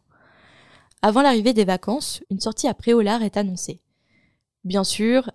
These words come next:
Harry en est encore exclu. Il décide alors de mettre à profit ce temps pour se renseigner sur les modèles de balais existants, dans quel balai choisir, emprunter à Dubois,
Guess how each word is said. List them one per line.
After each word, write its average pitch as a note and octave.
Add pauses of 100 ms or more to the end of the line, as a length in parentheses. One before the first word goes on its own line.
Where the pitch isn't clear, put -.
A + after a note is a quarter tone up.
(100)
Harry G3+ (140)
en G3
est A3
encore G#3
exclu. - (600)
Il G3+
décide G#3+
alors G#3+
de G3+
mettre F#3+
à F3
profit A3+
ce -
temps A#3+
pour F#3
se -
renseigner G3+
sur -
les F3
modèles G#3+
de F3
balais A3
existants, F#3+ (280)
dans E3+ (240)
quel C4
balai G#3
choisir, F3+ (440)
emprunter C4
à G3+
Dubois, F3